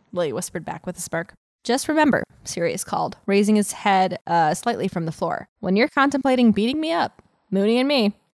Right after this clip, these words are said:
we saved you." And that was a sobering thought. "If you hadn't warned us, we would have been dead," James said with unaccustomed somberness. Harry, too, probably. His eyes fell on the patch of floor in the front of the couch.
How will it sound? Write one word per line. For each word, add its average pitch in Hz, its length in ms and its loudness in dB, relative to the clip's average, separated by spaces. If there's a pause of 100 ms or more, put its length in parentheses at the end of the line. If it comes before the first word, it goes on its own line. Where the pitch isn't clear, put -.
(140)
we 185 200 -6
saved 214 360 -8
you." - 160 -12 (760)
And 190 160 -2
that 202 120 2
was 202 100 2
a 202 60 2
sobering 165 480 -2
thought. 170 280 -6 (320)
"If 180 120 -12
you 220 120 -2
hadn't 262 280 0
warned 226 260 2
us, 220 240 -4 (240)
we 202 200 -4
would 180 160 -4
have 160 160 -10
been 175 120 -10
dead," - 180 -14 (280)
James 165 240 -8
said - 160 -6
with - 160 -12
unaccustomed 165 640 -8
somberness. - 680 -10 (220)
Harry, 185 220 -2
too, 160 320 -10 (100)
probably. - 480 -14 (420)
His 233 160 2
eyes 247 260 2
fell 254 180 0
on 254 100 -2
the 262 80 -4
patch 220 260 -4
of 233 60 -6
floor 190 280 -2
in 185 80 -2
the 202 60 -2
front 175 220 -6
of 190 40 -6
the 208 60 -6
couch. - 440 -8